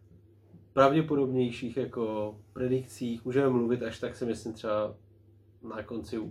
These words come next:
února, v polovině března. To přece jenom ještě bude dost zápasů. A hlavně fakt je to každých čtrnáct dní jako na opačce. Každých čtrnáct dní se podle mě mění trošku jako nastavení týmu,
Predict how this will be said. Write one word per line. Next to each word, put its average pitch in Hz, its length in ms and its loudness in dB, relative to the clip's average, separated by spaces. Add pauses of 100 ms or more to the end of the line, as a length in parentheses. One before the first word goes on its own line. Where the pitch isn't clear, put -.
února, 127 840 0
v - 80 -10
polovině 107 380 -4
března. 95 380 -6 (640)
To - 80 -16
přece 135 280 -2
jenom 135 140 4
ještě 127 200 -2
bude 123 140 0
dost 110 140 -2
zápasů. 101 600 -6 (280)
A 113 100 0
hlavně 120 640 2 (960)
fakt - 280 -6 (240)
je 120 280 0
to 113 340 -2
každých 113 300 -4
čtrnáct 107 340 -2
dní 107 360 -6
jako 117 200 -4
na 107 80 0
opačce. 104 340 -4
Každých 123 280 -2
čtrnáct 117 340 -2
dní 110 240 -4 (300)
se 127 120 -8
podle 113 220 0
mě 117 140 -2
mění 117 680 -2 (300)
trošku 117 320 -6
jako 107 420 -2 (340)
nastavení 117 560 2
týmu, 107 640 -6